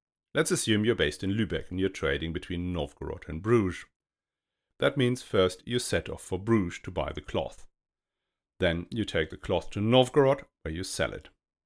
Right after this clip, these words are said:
You use the proceeds to buy fur or beeswax,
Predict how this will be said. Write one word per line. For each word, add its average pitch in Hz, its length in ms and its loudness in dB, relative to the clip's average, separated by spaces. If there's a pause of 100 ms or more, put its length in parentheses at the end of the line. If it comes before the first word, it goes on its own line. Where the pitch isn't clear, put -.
(560)
You 147 80 2
use 185 220 4
the 196 100 0
proceeds 110 560 2
to 117 100 -6
buy 92 520 2
fur 85 460 2
or 80 160 -2
beeswax, 104 600 2